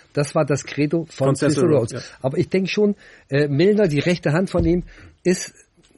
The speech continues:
Speaker 1: bedeutend wichtig, wenn wir das Jahr neunzehnhundertsechzehn sehen. Im Dezember, es war den Kreisen bekannt, dass in der, äh, zweiten, in der, in der dritten Woche sollte das deutsche Friedensangebot kommen, was dann ja auch kam.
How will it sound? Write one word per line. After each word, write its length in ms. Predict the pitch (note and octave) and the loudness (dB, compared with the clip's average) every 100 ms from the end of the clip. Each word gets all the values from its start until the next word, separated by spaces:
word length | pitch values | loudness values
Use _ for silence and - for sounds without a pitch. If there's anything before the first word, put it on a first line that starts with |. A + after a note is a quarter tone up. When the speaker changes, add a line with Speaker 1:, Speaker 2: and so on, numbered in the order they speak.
| - - _ _ | -20 -20 _ _
Speaker 1:
bedeutend 560 | - D#3+ E3+ G#3 F#3 D#3+ | -6 -2 2 2 2 -2
wichtig, 420 | F#3+ - E3+ F#3 - - - | -2 -2 -6 -6 -16 -20 -4
wenn 120 | C#3+ | 0
wir 80 | D3+ | 2
das 220 | D3+ - | 0 0
Jahr 240 | D3+ E3 D3 | 0 0 2
neunzehnhundertsechzehn 1080 | C#3 D#3 - C#3+ C#3+ C3 C3+ A#2+ - A#2 G2+ | 2 2 0 -2 0 -2 -2 -6 -6 -8 -6
sehen. 220 | F2+ F2+ - - - - | -10 -12 -20 -20 -20 -2
Im 200 | C#3+ C#3 | -2 2
Dezember, 580 | D3 - F3+ F#3+ F#3+ D#3 | -2 0 0 2 2 0
es 160 | - | -2
war 180 | C#3 C#3 B2 _ - | 0 0 -4 _ -2
den 200 | F3 F3 | 0 0
Kreisen 420 | - D3 D3+ C#3+ | -4 -2 0 -2
bekannt, 400 | B2+ - D3 F#3 - - - - - | -4 -2 -2 0 0 -4 -14 -18 -2
dass 220 | C3+ - | -2 0
in 100 | D3 | 0
der, 160 | B2+ A#2+ | 0 -2
äh, 140 | C3+ B2+ | -6 -6
zweiten, 560 | - - C#3+ D#3+ C#3+ C#3 | -8 -2 0 0 -4 -6
in 120 | C3 | -4
der, 120 | B2+ | -2
in 80 | C3+ | -2
der 120 | B2+ | -2
dritten 380 | A#2+ E3 F3+ C3+ | 0 -2 -2 -2
Woche 340 | D#3 - F3 - - _ | -2 0 -2 -4 -16 _
sollte 280 | - D3 D3 | -2 0 0
das 180 | C3+ | -2
deutsche 280 | D3+ D3 D3 | 0 -2 -2
Friedensangebot 1200 | - F3 E3+ A#2 C#3+ C3 - C#3 C3+ B2+ C3+ B2+ | -4 -2 -2 -2 -4 -4 -4 -2 0 -2 -2 -4
kommen, 360 | C3+ C#3 F#3+ - | -2 -2 -2 -4
was 180 | B2+ - | -6 -4
dann 180 | C3+ | -2
ja 120 | C3+ F#2 | -2 -4
auch 200 | A#2 - | -8 -4
kam. 420 | B2 A#2+ F3+ | -4 -2 -4